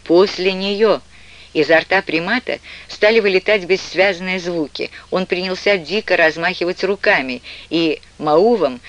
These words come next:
стоящим по обеим сторонам, пришлось осторожно связать его, в который уж раз, и вывести из комнаты.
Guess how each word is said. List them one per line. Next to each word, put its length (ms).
стоящим 600
по 120
обеим 340
сторонам, 540
пришлось 480
осторожно 680
связать 600
его, 220
в 60
который 420
уж 180
раз, 420
и 100
вывести 400
из 160
комнаты. 540